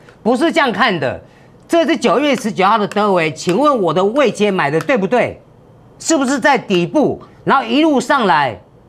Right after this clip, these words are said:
二六八点五，今天多少？今天二九七耶，二六八点五，二九七，三十元哎，这样子就赚三十块呢。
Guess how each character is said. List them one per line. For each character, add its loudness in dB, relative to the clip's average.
二 4
六 2
八 2
点 0
五， -2
今 -2
天 0
多 2
少？ 0
今 2
天 2
二 2
九 0
七 -2
耶， 0
二 4
六 2
八 0
点 2
五， -6
二 2
九 -2
七， -6
三 2
十 0
元 2
哎， -2
这 0
样 2
子 0
就 0
赚 0
三 0
十 -6
块 -2
呢。 -4